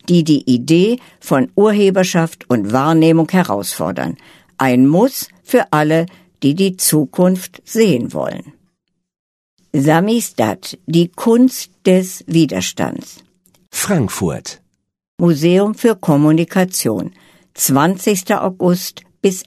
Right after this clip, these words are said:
Speaker 1: elfter Oktober. Samizdat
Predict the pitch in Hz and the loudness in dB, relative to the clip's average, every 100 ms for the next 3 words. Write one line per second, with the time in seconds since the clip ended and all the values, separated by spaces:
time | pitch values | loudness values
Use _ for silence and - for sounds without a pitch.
0 | - 151 147 - - - 185 185 - 104 | -4 0 0 -2 -4 -2 -4 -8 -6 -4
1 | 80 - - _ _ _ _ _ _ _ | -4 -8 -12 _ _ _ _ _ _ _
2 | _ _ _ - 143 139 165 180 214 220 | _ _ _ -6 -2 0 2 2 0 -2
3 | - 156 165 - | -2 0 -2 -6